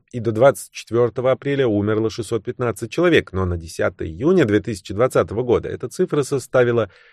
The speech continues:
шесть тысяч триста пятьдесят восемь человек. Но суточная смертность от всех причин по России четыре тысячи сто человек. Смертность от заболеваний органов дыхания по России остаётся в границах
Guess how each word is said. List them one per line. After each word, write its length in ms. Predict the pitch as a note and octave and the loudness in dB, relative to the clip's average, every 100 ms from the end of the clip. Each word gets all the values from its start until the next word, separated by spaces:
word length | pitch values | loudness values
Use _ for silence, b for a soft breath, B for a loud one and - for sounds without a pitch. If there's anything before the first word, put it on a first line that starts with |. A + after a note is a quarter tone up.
| b | b
шесть 360 | - D3+ C#3 - | 0 2 2 0
тысяч 460 | C#3+ - B2+ - - | -2 -2 -6 -8 -8
триста 340 | - B2+ G#2+ C3+ | -4 -2 2 0
пятьдесят 400 | B2 A#2+ B2 G#2+ | 2 2 2 4
восемь 300 | B2 G#2+ G#2+ | 2 2 -2
человек. 480 | A#2+ A#2+ D#2+ - _ _ _ _ _ | 2 2 0 -8 _ _ _ _ _
Но 140 | E2+ | -2
суточная 600 | F2 G2 F2+ F2+ - G#2+ | -2 -2 -6 -4 0 0
смертность 760 | F#2 G#2 A2+ A#2 F#2 A2+ F#2 G#2+ | 0 2 4 4 2 -4 -2 -2
от 160 | F#2+ | -4
всех 340 | - - G3+ - | -6 4 4 4
причин 480 | - G2+ C3 G2 | -4 -2 -2 -2
по 200 | D#2+ - | -2 -4
России 500 | A2 A2 - - C#3 _ _ | -4 -4 -10 -20 -20 _ _
четыре 460 | - D#3 C#3+ E3 D3+ | -4 -2 2 4 4
тысячи 520 | C#3+ D#3+ - B2+ - | 2 -4 -6 -8 -8
сто 420 | C3 - - E3 | -8 -8 4 6
человек. 520 | G2+ - E2 - - _ _ _ _ _ | 6 2 -10 -10 -20 _ _ _ _ _
Смертность 640 | - C#3+ F3 F3+ - G#2 G#2 | -2 4 6 6 2 -6 -4
от 60 | |
заболеваний 480 | G2 G#2 B2+ E3 C3 | 0 2 4 4 4
органов 360 | C3+ A#2+ B2 G2 | 2 0 -2 -2
дыхания 440 | G2 C3+ D3 A2 | -2 2 2 0
по 100 | F#2+ | -2
России 480 | G2 - C#3 B2+ - | -6 -6 -8 -8 -8
остаётся 720 | - B2 - B2 C3+ C3+ - | 0 0 2 2 4 2 0
в 60 | A#2+ | 0
границах 580 | G#2+ A2+ C#3+ - B2 | 2 2 2 -2 -2